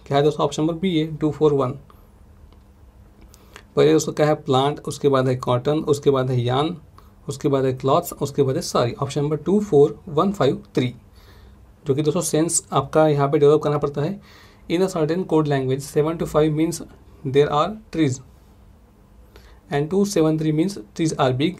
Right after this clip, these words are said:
then four to six means के means all are green।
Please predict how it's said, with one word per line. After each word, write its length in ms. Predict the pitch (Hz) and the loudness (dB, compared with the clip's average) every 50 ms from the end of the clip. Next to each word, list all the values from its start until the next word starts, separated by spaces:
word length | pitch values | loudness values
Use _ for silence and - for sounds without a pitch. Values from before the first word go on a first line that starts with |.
| - - - - | -12 -14 -2 2
then 160 | 131 143 156 180 - - - - - - - - - - - | 4 4 4 2 -4 -12 -20 -20 -20 -20 -20 -20 -20 -2 2
four 160 | 151 151 160 180 | 2 2 2 2
to 100 | - - | -2 -2
six 200 | 190 220 - 190 | -4 -4 -4 -4
means 160 | 175 175 - | -4 -4 -4
के 100 | - 165 | -4 -2
means 360 | 156 151 156 170 185 196 190 - - - - - - - - - 151 | 0 0 0 0 -2 -4 -6 -8 -12 -16 -20 -20 -20 -20 -8 -2 2
all 200 | 156 175 175 160 | 2 2 4 2
are 320 | 151 175 185 160 139 135 | 2 0 0 -4 -2 2
green। 200 | 156 160 139 | 2 2 2